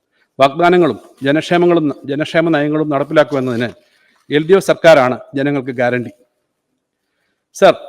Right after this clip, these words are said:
നികുതി വിഹിതവും കടം വാങ്ങാനുള്ള അവകാശവും കേന്ദ്രം വെട്ടിക്കുറച്ചതാണ് കുടിശ്ശിക വരാൻ കാരണം. അത് മനസ്സിലാക്കി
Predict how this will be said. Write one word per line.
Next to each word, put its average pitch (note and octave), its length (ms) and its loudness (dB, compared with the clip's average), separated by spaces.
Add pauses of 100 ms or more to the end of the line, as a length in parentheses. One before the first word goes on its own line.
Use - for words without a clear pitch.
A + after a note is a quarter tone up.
നികുതി F3+ 300 2
വിഹിതവും F#3+ 320 4
കടം E3 160 2
വാങ്ങാനുള്ള F#3 420 2
അവകാശവും E3 460 2
കേന്ദ്രം D#3+ 280 -4
വെട്ടിക്കുറച്ചതാണ് D#3 600 -4
കുടിശ്ശിക D3 320 -4
വരാൻ C#3+ 200 0
കാരണം. A#2+ 260 -2 (120)
അത് D3+ 160 -2
മനസ്സിലാക്കി D#3+ 420 0